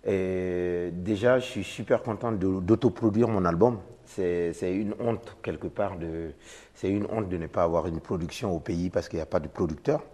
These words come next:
Speaker 2: ouais.
Speaker 1: il n'y a pas de manager, il n'y a pas de, il n'y a pas de structure, euh, au Burkina. Mais je pense que nous-mêmes,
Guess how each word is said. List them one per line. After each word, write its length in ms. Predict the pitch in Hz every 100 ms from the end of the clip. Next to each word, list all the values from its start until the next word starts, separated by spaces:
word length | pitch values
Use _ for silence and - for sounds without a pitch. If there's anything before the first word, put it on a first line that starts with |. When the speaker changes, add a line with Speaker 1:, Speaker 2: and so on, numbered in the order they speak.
| - 80
Speaker 2:
ouais. 60 | 76
Speaker 1:
il 40 | 87
n'y 60 |
a 40 | -
pas 140 | 90
de 100 | 80
manager, 580 | 85 87 85 76 101 139 - - -
il 40 |
n'y 60 | 95
a 40 |
pas 240 | - 87 85
de, 100 | 87 80 78 73
il 40 | 76
n'y 60 |
a 40 | 78
pas 140 | 95
de 100 | 85
structure, 680 | - - 95 - 120 127 82
euh, 180 | 76
au 40 | 87
Burkina. 480 | 87 - 82 85 - - - - - - 92
Mais 120 | 90
je 80 | -
pense 280 | 123 123
que 100 | -
nous-mêmes, 580 | 98 110 127 131 135 95